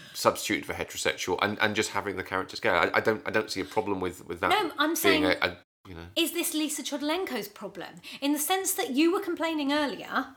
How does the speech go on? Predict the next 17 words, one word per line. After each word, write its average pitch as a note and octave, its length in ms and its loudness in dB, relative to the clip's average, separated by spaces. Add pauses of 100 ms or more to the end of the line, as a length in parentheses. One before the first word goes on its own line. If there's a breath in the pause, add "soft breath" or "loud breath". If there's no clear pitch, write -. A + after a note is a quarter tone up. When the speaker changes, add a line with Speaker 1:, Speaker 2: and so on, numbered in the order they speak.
(180)
Speaker 2:
r-, C#4+ 140 -6
quite F#4 300 4
rightly, A#3 600 -2 (300 loud breath)
that - 100 12
William D#4 380 6
Wyler C4 520 4 (320)
might C4 180 8
have - 100 -2
set - 400 6
back - 420 2 (420)
the A#3 60 -4
cause E3+ 640 2
Speaker 1:
Yeah. G#3 260 12 (520)
Speaker 2:
in B3 240 6
the A#3 80 0
children's G3 460 -4
hour. - 480 -6